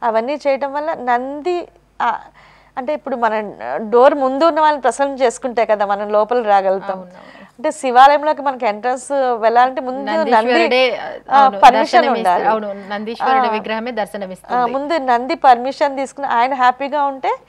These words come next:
Speaker 1: ఆ, ఆ శివుడు ఇంకెక్కువ తొందరగా మనకి అనుగ్రహిస్తాడు అన్నమాట. నందుడు అంటే ఆనందుడు అంట.
Speaker 2: ఆహా.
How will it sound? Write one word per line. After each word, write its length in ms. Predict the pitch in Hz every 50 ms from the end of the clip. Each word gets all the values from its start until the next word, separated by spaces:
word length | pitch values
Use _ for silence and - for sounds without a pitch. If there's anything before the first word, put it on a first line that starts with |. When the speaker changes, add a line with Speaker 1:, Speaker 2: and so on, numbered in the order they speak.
| - - - - - - _ _ _ _ -
Speaker 1:
ఆ, 340 | - 240 240 240 233 233 - -
ఆ 200 | - 240 247 262
శివుడు 340 | 262 - - 294 294 320 359
ఇంకెక్కువ 440 | 320 285 - 294 262 277 - 302 311
తొందరగా 420 | 320 294 254 247 269 269 262 277
మనకి 280 | 254 254 233 233 - 233
అనుగ్రహిస్తాడు 580 | 202 214 214 240 240 247 233 - - 185 175
అన్నమాట. 340 | 185 190 190 190 196 208 208
నందుడు 260 | 220 226 285 302 330
అంటే 340 | 330 302 294 277 302 339 - -
ఆనందుడు 520 | 226 220 233 247 277 277 269 277 277 254
అంట. 280 | 247 202 185 180 175 -
Speaker 2:
ఆహా. 680 | 107 - - _ - - - 214 214 202 190 196 170